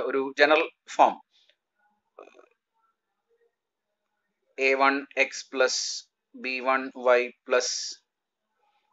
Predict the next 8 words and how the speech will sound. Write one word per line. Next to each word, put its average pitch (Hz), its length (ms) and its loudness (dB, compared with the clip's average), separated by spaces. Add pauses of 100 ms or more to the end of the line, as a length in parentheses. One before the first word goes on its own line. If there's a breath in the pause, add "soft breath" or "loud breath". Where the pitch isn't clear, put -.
(420)
സി 127 140 -10 (160)
വൺ 131 100 0 (140)
സെഡ് 123 260 -2 (140)
equal 117 320 -6
to 117 60 -8 (100)
ഡി 110 160 -14
വൺ. 104 100 -14 (760 soft breath)
അതുപോലെ 120 380 2